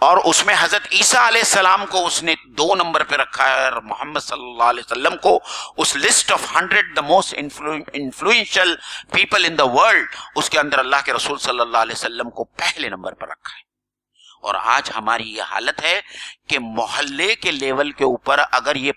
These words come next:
पूरे जो लोग बैठे हैं, किसी एक आदमी का नाम मुझे बताएं जिसके ऊपर ये उम्मत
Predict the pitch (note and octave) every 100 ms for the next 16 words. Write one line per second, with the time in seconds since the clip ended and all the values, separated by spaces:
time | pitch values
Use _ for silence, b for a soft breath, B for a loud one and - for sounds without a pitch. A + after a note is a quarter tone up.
0 | - C#3+ E3 C#3 C#3 A#2+ C#3 C#3+ - A#2
1 | - C3 - A#2 F#2 - B B B C#3+
2 | - D3+ - _ D#3 G3+ A#3+ C4 - -
3 | C#3 D3 C#3+ D#3 D#3 C#3 C3 C3 B2 A#2+
4 | B2 A2 G#2+ G#2+ G#2 E2 B B - -
5 | C#3+ B2 C#3 B2+ B2+ A2 B2 C3